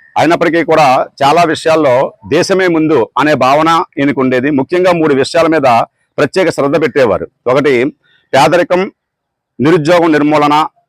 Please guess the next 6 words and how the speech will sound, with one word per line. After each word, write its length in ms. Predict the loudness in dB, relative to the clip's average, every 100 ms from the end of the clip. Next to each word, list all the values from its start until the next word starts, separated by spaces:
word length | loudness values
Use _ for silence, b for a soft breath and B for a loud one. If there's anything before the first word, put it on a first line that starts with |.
| _ _ -2
నిరక్షరాస్యత, 960 | 0 0 0 0 0 0 0 2 0 -2 -2
అనారోగ్యాల 560 | 0 2 0 2 2 2
మీద 220 | 0 2 2
ప్రత్యేక 520 | 0 -2 -2 -2 -2
శ్రద్ధ 280 | -2 -2 0
వహించడం 580 | 0 0 0 0 0 -2